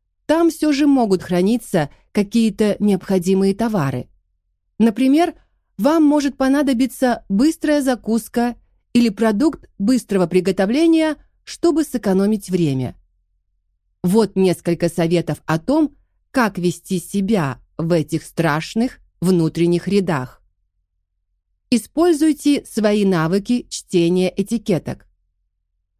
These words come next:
Как мы уже узнали в программе недели одиннадцать, этикетка на упаковке продовольственного товара — ценнейший источник информации. Следите за тем,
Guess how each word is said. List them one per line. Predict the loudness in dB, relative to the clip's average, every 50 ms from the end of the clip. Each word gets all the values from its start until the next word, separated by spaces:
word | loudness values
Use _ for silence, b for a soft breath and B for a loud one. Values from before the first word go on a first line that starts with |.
| _ -2
Как | 0 0 0 0
мы | 0 0 2
уже | 0 0 0 0
узнали | -2 0 -2 -4 0 0 0 2 2 2 0
в | 0 -2
программе | 0 -2 -2 0 0 0 0 2 2 2
недели | 2 2 2 2 2 0 2 2 0 0 0
одиннадцать, | -2 -2 0 0 0 0 0 0 -2 -4 -6 -6 -6 -12 _ _ _ _ _ _ _ _ _ _ _ _ _ -2
этикетка | 0 0 2 2 -2 0 2 2 2 2 2 0 -2 0
на | 0 2 2 0
упаковке | 0 0 -2 -2 0 0 0 0 0 -2 -4 -4 -4
продовольственного | -2 0 0 0 0 2 2 0 0 -2 -2 -2 0 0 0 0 0
товара — | 0 0 0 0 0 0 0 0 -2 -2 -6 _ _ _ _ _ -12
ценнейший | -4 0 2 2 4 4 4 2 2 0 -2 0 -2 0 0
источник | 0 -4 -2 0 -2 -2 0 0 -2 -2 0 0
информации. | -2 -2 0 -2 0 0 0 0 0 -2 -6 -6 -8 -6 -6 -6 -8 -12 _ _ _ _ _ _ _ _ _ _ _ _ _ _
Следите | -2 2 2 2 4 4 2 0 2 0 0
за | 0 0 0
тем, | 0 0 0 0 0 b